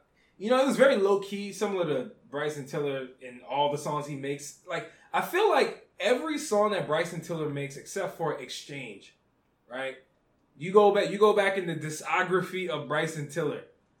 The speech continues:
He doesn't have a lot. Every song is low key,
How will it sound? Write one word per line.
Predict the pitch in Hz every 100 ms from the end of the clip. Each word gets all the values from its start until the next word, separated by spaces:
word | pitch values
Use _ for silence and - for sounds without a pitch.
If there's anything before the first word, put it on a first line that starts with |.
| _
He | 160
doesn't | 160
have | 160 147
a | 131
lot. | 123 - - _ _ _ _ _ _ _ _ _ _ _ -
Every | - 262 359
song | 359 214 214 196
is | 151
low | 143 175 196
key, | 190 185 185 208 214